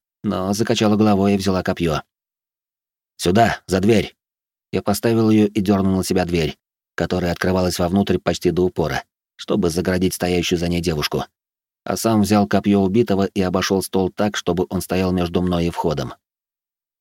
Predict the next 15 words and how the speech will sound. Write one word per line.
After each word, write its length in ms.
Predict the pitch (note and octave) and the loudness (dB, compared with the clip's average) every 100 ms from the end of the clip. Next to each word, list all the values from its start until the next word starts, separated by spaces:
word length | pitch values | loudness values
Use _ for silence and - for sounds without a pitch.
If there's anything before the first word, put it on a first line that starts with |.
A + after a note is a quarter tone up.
| _ | _
Тяжёлый 340 | - G#2 G#2+ G2 | -2 2 2 2
топот, 440 | A#2 A#2+ A2+ - _ _ _ - | 2 2 -2 -4 _ _ _ -4
и 80 | |
вот 180 | D2+ B2 | 0 0
в 60 | - | 0
проём 360 | A#2 A#2+ C3 | 2 4 4
заглядывает 540 | G#2+ G#2 A2 G#2 G#2 G#2 | 2 2 2 2 2 2
вожак. 500 | G#2+ F#3 - - - _ _ _ _ _ - | 0 0 -2 -6 -16 _ _ _ _ _ -8
Меч 260 | A2+ A2+ | -4 -2
у 40 | G2 | 0
него 240 | F#2 F2 | 0 0
в 60 | E2 | -2
руке, 440 | F2 G#2 G#2 - _ _ - | -2 0 0 -2 _ _ -16
взгляд 360 | F#2 E2+ F2+ F#2 | -8 -4 -2 -2
настороженный, 840 | E2 - E2 G2 F#2 G2+ G2+ G2 | -4 -4 -2 -2 0 2 2 0